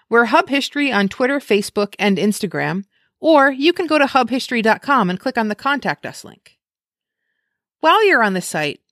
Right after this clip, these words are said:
hit the subscribe link and be sure that you never miss an episode. We're in all your favorite podcasting apps, including Google Podcasts and Google Play Music, Stitcher,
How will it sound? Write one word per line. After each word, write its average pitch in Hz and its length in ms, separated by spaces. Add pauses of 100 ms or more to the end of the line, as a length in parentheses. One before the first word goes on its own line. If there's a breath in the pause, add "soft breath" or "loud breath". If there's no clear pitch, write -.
(120)
hit 349 220
the 403 60
subscribe 226 600
link 147 220
and 196 120
be 262 120
sure 277 240
that 240 100
you 254 160
never 220 300
miss 196 200
an 180 100
episode. - 520 (640)
We're 294 240
in 302 100
all 285 280
your 330 160
favorite 247 380
podcasting 196 640
apps, - 540
including 233 540
Google 302 340
Podcasts 190 720
and 208 120
Google 226 300
Play 208 260
Music, 156 540 (400)
Stitcher, 190 680